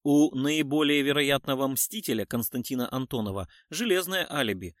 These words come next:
С восьми утра он чинил кондиционер у пенсионерки Золотовой, пил с ней чай, а в девять шестнадцать получил штраф при выезде из двора. Именно в этот период времени кто-то похитил Панина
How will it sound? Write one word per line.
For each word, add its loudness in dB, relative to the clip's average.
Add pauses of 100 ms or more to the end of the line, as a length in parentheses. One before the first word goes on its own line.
(140)
С -4
восьми 2
утра 2
он -2
чинил 0
кондиционер -2
у -6
пенсионерки -4
Золотовой, -2 (300)
пил 2
с -2
ней -2
чай, 0 (240)
а 4
в -10
девять 0
шестнадцать -4 (180)
получил -2
штраф 0
при -2
выезде -2
из -8
двора. 0 (560)
Именно -2
в -4
этот 0
период -4
времени -2 (240)
кто-то -2
похитил -4
Панина -2